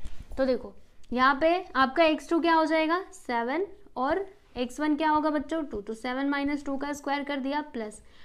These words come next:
फिर वाई टू क्या होगा बच्चों, थ्री होगा, तो यहाँ पे हम लोग लिख देते हैं थ्री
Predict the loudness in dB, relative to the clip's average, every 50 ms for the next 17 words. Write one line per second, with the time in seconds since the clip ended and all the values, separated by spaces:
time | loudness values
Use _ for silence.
0 | -20 -14 -4 0 0 0 0 -2 -6 -6 -2 -2 0 0 0 0 -2 -2 0 0
1 | 0 2 2 2 2 2 0 0 -2 -4 -4 -4 -4 -4 -4 -6 -6 -4 -2 0
2 | 0 0 0 0 0 -2 -4 -4 -10 -16 -18 -16 -16 -14 -10 -8 -6 -4 -4 -2
3 | -2 -2 0 0 2 2 4 2 2 2 0 0 0 -2 -4 -4 -2 -2 -4 -2
4 | -2 -4 -2 0 -2 -2 -4